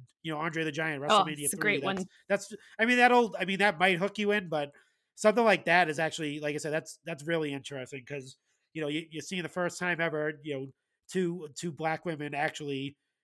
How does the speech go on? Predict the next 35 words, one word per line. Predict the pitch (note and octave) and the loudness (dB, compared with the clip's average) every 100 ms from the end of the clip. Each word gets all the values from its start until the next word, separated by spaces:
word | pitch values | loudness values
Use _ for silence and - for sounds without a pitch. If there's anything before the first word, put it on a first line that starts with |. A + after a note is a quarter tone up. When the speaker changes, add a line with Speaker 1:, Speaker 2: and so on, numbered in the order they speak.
| _ | _
Speaker 1:
main | D3 F#3 | -2 2
event, | F3 F3 - F3 | 2 0 -2 4
not | A#3 | 6
even, | A3 G#3+ D3+ D3 _ _ _ - | 6 2 0 -6 _ _ _ -2
not | F3 G3 | 0 0
e-, | E3 | -2
like, | D#3 C3 | -4 -2
two | G#3 | -4
black | D#3+ F#3 F#3+ | 4 4 4
women | F#3+ E3 | 0 -2
in | D3 | -4
general, | D#3 F#3 D3 | -2 0 0
just | D3 D3+ D#3 | -2 -4 0
main | E3 D#3 | 0 6
Speaker 2:
Yeah. | B3 B3+ D3+ | 8 8 6
Speaker 1:
eventing | D#3 | -2
a | C#3+ | -4
WrestleMania | D3+ - C3+ E3 C#3+ B2 C#3 - _ | -4 -6 -6 -6 -4 -6 -8 -10 _
in | A#3+ | -2
two | G#3 | 2
Speaker 2:
Exactly. | G#3+ G#3 F#3+ G3 | 6 6 6 4
Speaker 1:
women. | F3 C#3+ | 2 0
The | D3 | -2
last | D#3 F3 - | 2 0 0
time | G3+ | -4
we | E3+ | -2
seen | D#3 E3+ | -4 -4
it | D#3 | -4
was | D3+ | -4
just, | D#3 D3+ - _ - | -4 -6 -10 _ -10
it | |
was | D#3 - | -8 -6
three, | E3+ E3 C3+ D3 _ _ _ - | -4 -4 -4 -8 _ _ _ -6
obviously, | D3+ C#3 - D3 | -6 -4 -6 -6
but | D3 C#3+ | -4 -6